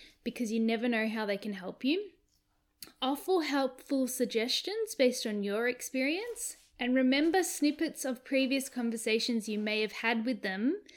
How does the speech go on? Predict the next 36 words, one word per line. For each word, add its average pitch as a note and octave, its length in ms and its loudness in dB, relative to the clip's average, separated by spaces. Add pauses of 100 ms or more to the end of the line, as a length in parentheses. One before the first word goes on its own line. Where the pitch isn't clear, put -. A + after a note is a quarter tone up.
(240)
from B3+ 260 2
earlier A#3+ 400 4
parts A#3+ 460 -4
of G#3 120 -4
the G3+ 120 -2
event, G3 640 -4
and G#3+ 220 -10
bring B3 180 0
it, - 140 -6 (360)
you B3 160 0
know, G#3 120 0
bring C#4 240 2
it B3+ 80 4
up A#3 160 0
again F#3+ 340 -2
so - 140 -4
that G#3 80 0
it - 80 -6
shows G#3+ 280 -2
you G3+ 120 -2
were G3 80 -4
listening G3+ 420 -6
and G3 140 -4
you F#3+ 80 -8
actually F#3+ 320 -8
care F#3+ 200 -8
about F#3+ 220 -8
what F#3+ 160 -10
they F#3 80 -8
have F#3+ 160 -14
to - 80 -14
say. - 380 -10 (720)
So B3+ 160 2
the B3 120 6
one C#4+ 420 6
thing C#4 420 4